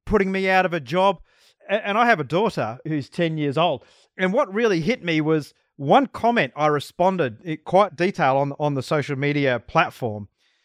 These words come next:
And I was like, "Look, I have a daughter and I believe she should have the same rights as anyone else. What you've stated here is, I find incredibly offensive."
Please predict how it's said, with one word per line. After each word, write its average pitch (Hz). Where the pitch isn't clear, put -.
And 175
I -
was 175
like, 180
"Look, 185
I 220
have 254
a 147
daughter 135
and 156
I 185
believe 165
she 165
should 147
have 139
the 123
same 147
rights 139
as 131
anyone 131
else. 165
What 214
you've 196
stated 185
here 143
is, 123
I 160
find 175
incredibly 160
offensive." 160